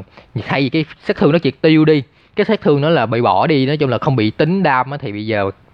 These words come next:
thay vì không tính đam thì nó phản ngược lại đối phương luôn. Thì đó là cái hiệu quả của phản đòn miễn thương ha. Rồi, tỷ lệ bạo kích nó ta-, tăng cho mình bốn mươi hai điểm, thì tôi thấy viên đá này, quỷ cốc tử này là cần thiết cho một phải minh giáo luôn. Là quỷ cấp tử, à, âm.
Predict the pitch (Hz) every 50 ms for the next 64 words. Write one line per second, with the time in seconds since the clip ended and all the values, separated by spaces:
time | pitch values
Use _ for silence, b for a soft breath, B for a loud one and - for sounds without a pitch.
0 | _ - - 131 123 117 110 - - 127 123 135 143 160 139 123 117 120 113 117
1 | - - 107 95 123 139 113 - 110 101 101 120 135 - - 120 117 110 113 110
2 | 107 B B B B B B B - 110 110 117 107 113 117 123 113 107 110 104
3 | - 117 101 101 98 95 92 - 117 123 113 117 110 101 98 92 110 123 139 113
4 | 110 107 123 123 120 B B B B B B B B B 135 131 135 131 143 151
5 | 156 143 123 117 117 - 190 190 180 160 156 139 135 - 139 131 123 120 120 113
6 | 110 120 120 131 160 170 147 135 131 120 123 113 107 143 160 127 117 110 123 127
7 | - 143 127 151 165 151 135 131 127 117 123 156 170 135 107 104 107 107 104 104
8 | 104 104 98 B B B B - - 127 156 170 165 113 113 135 131 117 107 107
9 | - _ - 147 123 120 110 110 123 151 185 - - _ - 139 120 110 107 110
10 | 110 110 107 107 107 107 107 107 107 104 107 113 120 117 110 107 107 110 123 131
11 | 127 127 117 - B B B B B B B B B - 120 117 113 104 104 139
12 | - - 107 101 104 113 120 123 117 110 113 113 110 104 - 127 127 127